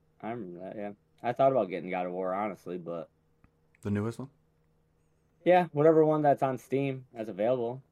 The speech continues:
Speaker 1: I thought about getting it. I don't know how much I'd play it, though, because I know in, like, about ten, ten days, or actually less than that. Actually, I think it's, like, four days, Hogwarts Legacy comes out.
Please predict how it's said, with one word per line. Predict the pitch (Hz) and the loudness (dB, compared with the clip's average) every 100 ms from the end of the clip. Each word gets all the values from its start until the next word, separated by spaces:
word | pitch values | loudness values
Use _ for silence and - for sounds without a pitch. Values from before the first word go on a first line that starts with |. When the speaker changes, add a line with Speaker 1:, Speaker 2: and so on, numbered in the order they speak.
| _ | _
Speaker 1:
I | |
thought | - 120 | -2 0
about | 107 | 0
getting | 101 98 107 | -2 -4 -6
it. | 113 _ _ _ _ _ _ _ _ _ - | -8 _ _ _ _ _ _ _ _ _ -4
I | 139 | -2
don't | 123 | 0
know | 113 | -2
how | 123 | -4
much | 120 | -4
I'd | 110 92 | -4 -2
play | 123 123 | 0 0
it, | |
though, | 95 | -2
because | 95 - 95 90 87 _ _ - | -6 -6 -6 -6 -8 _ _ -14
I | 104 | -8
know | 117 113 110 107 107 107 104 | -4 0 2 4 2 0 -6
in, | - 104 104 104 104 104 104 104 104 104 104 - _ _ _ _ _ | -6 -6 -4 -6 -6 -6 -6 -6 -6 -8 -10 -14 _ _ _ _ _
like, | 107 101 | -10 -6
about | 101 98 98 92 - | -6 -4 -4 -4 -8
ten, | - 120 123 123 127 131 | -12 -10 -8 -10 -14 -16
ten | 127 123 | -12 -8
days, | 127 143 165 175 _ _ _ _ _ | -4 -4 -4 -10 _ _ _ _ _
or | 113 113 | -4 -4
actually | 107 127 117 | -4 -8 -6
less | 98 139 | -4 -4
than | - | -6
that. | 92 85 | -10 -8
Actually, | 117 139 113 | -8 -6 -6
I | |
think | 147 | -4
it's, | 135 113 | -6 -6
like, | 101 | -6
four | - 131 | -2 -2
days, | 117 135 113 - _ _ _ _ _ _ _ - | 0 0 -2 -6 _ _ _ _ _ _ _ -2
Hogwarts | 117 120 123 - - | 0 0 -4 -10 -14
Legacy | 107 110 120 - 90 | -8 -8 -8 -8 -10
comes | - 98 107 | -10 -18 -14
out. | 104 - | -12 -12